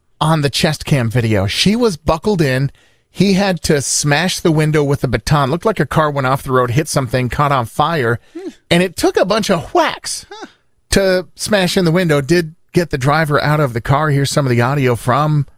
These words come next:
Speaker 1: rescued that woman, pulled her from a burning car on Saturday. That's a hero right there. So this is interesting. This is out of Nashville, Tennessee. Two kids who spent a lot of time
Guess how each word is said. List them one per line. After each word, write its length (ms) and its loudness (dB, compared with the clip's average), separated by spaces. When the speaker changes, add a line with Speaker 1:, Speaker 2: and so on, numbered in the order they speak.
Speaker 1:
rescued 440 0
that 180 2
woman, 240 0
pulled 200 2
her 40 -2
from 160 0
a 60 2
burning 400 0
car 360 2
on 200 0
Saturday. 440 0
That's 260 -2
a 40 2
hero 480 2
right 280 0
there. 300 0
So 320 4
this 220 0
is 100 0
interesting. 640 0
This 240 0
is 380 0
out 240 0
of 420 -2
Nashville, 640 2
Tennessee. 800 0
Two 640 2
kids 800 -2
who 180 2
spent 600 -2
a 120 0
lot 280 0
of 100 -8
time 340 0